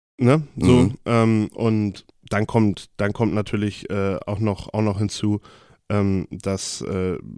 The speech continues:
Speaker 1: man Jan in Kiel den Geschäftsführer Sportposten auch nicht zugetraut hat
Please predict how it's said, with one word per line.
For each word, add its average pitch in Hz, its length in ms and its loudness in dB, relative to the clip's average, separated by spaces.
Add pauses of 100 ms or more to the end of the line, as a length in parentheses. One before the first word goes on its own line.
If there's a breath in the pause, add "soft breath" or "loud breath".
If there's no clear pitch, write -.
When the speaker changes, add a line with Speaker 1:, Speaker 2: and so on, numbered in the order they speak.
(180)
Speaker 1:
man 107 240 0
Jan 107 400 2
in 110 180 0
Kiel 117 480 4
den 107 520 0
Geschäftsführer 107 600 0
Sportposten 113 880 0 (640 soft breath)
auch 104 160 0
nicht 117 180 2
zugetraut 107 800 2
hat 98 120 -4